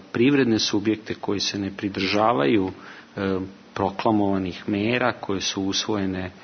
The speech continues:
od, e, strane vlade po zakonu je do petsto hiljada dinara. Tako da su inspekcije na terenu i, kažem,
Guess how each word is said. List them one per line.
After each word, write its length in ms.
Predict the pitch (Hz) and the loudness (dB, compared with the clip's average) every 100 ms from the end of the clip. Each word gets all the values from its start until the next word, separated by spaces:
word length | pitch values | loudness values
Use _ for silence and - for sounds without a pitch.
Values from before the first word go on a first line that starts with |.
| - - - | -20 -20 -10
od, 300 | 98 92 - | -8 -8 -4
e, 220 | 98 92 90 | -2 -2 -4
strane 380 | - 92 95 | -4 -4 -2
vlade 380 | 87 87 95 110 | 0 0 0 0
po 240 | - 110 92 | 0 0 2
zakonu 640 | 95 90 - 107 101 101 - - - | 2 0 0 0 0 -2 -8 -18 -8
je 220 | 104 101 | -2 -2
do 260 | 95 98 101 | -2 0 0
petsto 540 | - 107 104 - 95 | 2 -2 -2 -6 -8
hiljada 420 | - 92 92 87 | -8 -8 -8 -8
dinara. 360 | 78 73 80 - - - - - - - 98 | -8 -10 -12 -16 -18 -20 -20 -20 -20 -4 -4
Tako 280 | 95 - | -2 -2
da 480 | 101 104 101 98 98 | 0 2 2 2 0
su 280 | 95 - 104 | -2 -2 -2
inspekcije 600 | 101 - 104 104 - 104 | -4 -4 -4 -4 -2 -2
na 80 | 90 | -2
terenu 640 | - 95 101 123 131 131 131 - - - - | -2 -2 2 2 4 2 0 -8 -12 -12 -10
i, 60 | |
kažem, 460 | - 110 101 104 | -4 0 0 0